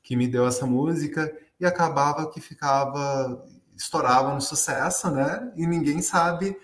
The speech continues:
não tem registro oficial. Mas ela foi cantada, acredita-se, pela primeira vez em mil novecentos e sessenta e quatro, numa igreja evangélica chamada Brasil para Cristo,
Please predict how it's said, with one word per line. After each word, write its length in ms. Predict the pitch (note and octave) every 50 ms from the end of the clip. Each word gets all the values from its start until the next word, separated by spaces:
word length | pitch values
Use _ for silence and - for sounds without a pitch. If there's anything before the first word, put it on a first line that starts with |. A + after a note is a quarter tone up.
| - - - - _
não 100 | - C3 B2+
tem 180 | C3 C#3+ C#3+
registro 480 | C#3+ D#3+ D3 C3 C3 C#3 C3+ - - D3+
oficial. 520 | B2+ - - - - - - B2+ F2+ - - - - - _ _ _ - - - - - - - _ -
Mas 340 | D3 D3 D#3 E3 D#3+ -
ela 220 | F#3 G3+ A3 C4 C4+
foi 180 | C4+ - F#3
cantada, 720 | E3 - C#3 B2 A2 G#2 A2 A2+ A#2+ C3 C3 B2 A#2+ - - -
acredita-se, 760 | - G#2+ G#2+ - A#2+ A#2 G#2+ G#2+ B2+ B2+ B2+ - A2+ - - C3+
pela 360 | A2+ - C3 C#3 D3 D#3+ D#3
primeira 400 | - D3+ C#3+ C3 B2 A#2+ A2 G2
vez 320 | F2+ G#2+ B2+ D3 C#3+ - - -
em 160 | C3+ C#3 C#3
mil 300 | C#3 D3 D#3+ F#3+ A3 A3+
novecentos 760 | G#3 F#3+ F3+ F3+ - - - - - C#3+ D3 D3 D3 C#3 C3+
e 60 | C3+
sessenta 380 | C3 - - - - C3 B2+ B2+
e 60 | B2+ B2
quatro, 500 | - G#2+ G2 - G#2+ G#2+ - - - - _ _ - _ _ -
numa 160 | C#3+ D3+ D#3
igreja 480 | D3 C3+ C3+ C3 C3 C#3 D3 C#3+ D3
evangélica 960 | D#3 C3+ C#3+ C#3 C3+ B2 A#2 B2 A#2+ A#2+ A#2+ A#2+ B2+ C3 C3 - - C#3 C3+ C3
chamada 520 | - - C#3 C3 B2+ A#2+ A#2+ B2 B2+ C3
Brasil 480 | B2+ B2 B2+ B2 B2 A2 A#2+ C3+ C3+ C#3 -
para 220 | - C#3+ C#3 C#3+ C#3
Cristo, 760 | - - - B2 A#2 A2 G#2+ G#2+ - - - - - - -